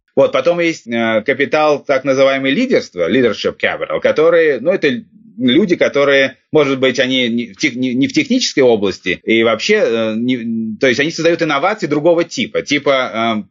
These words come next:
как под-, э, да, поддержать как бы развитие, да, то есть это, э,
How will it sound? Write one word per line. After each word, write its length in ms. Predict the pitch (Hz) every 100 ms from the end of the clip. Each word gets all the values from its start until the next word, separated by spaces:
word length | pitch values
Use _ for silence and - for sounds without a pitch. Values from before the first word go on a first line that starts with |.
| -
как 460 | 143 156 - - _ -
под-, 260 | 143 113
э, 160 | 127 117
да, 140 | 156
поддержать 480 | 170 123 127 147 165
как 180 | 151 131
бы 60 | 131
развитие, 560 | 110 104 135 - 87
да, 140 | 87 123
то 100 | 139
есть 120 | 147
это, 160 |
э, 40 | 151